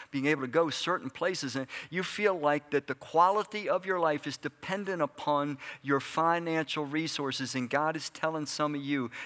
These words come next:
you're gonna stay sick and insecure and unsatisfied until you deal with your greed, and God's gonna say, "You need to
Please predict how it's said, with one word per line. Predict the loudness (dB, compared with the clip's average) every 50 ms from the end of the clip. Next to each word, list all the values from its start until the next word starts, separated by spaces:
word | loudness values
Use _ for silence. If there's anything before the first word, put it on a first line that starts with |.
| -6
you're | -4 -2 0
gonna | 0 0 0 -2
stay | -4 -4 -2 -2 -2 0
sick | -2 -4 -4 -2 -2 -2 -2 0 -2 -2 -2 -4 -12 -14 -16 -14 -10 -6
and | -6 -6 -4 -2
insecure | 0 0 0 0 -2 -2 -4 -4 -4 -2 -2 0 2 4 4 4 4 2 0 -4 -10 -4
and | -4 -4 -2 0
unsatisfied | 0 0 0 0 -2 -2 0 2 2 2 2 2 0 -4 -6 -4 -2 -2 -2 -2 -2 -6 -8 -12 -18 _ _ _ _ _ _ _ _ _ _ _ _ _ _ _ _ _ _ _ _ _ _ _ _ _ _ _ _ _ _ _ _ _
until | -16 -8 -4 -2 -2
you | -2 -2 -4 -4
deal | -2 -2 -2 -2
with | -2 -2 -4
your | -6 -6
greed, | -4 -4 -2 -2 -2 -4
and | -2 0
God's | 2 2 2 0
gonna | -4 -8
say, | -6 -4 -2 -2 -2 -2
"You | -2 -4 -4 -4
need | -2 -2 -2 -4 -4
to | -8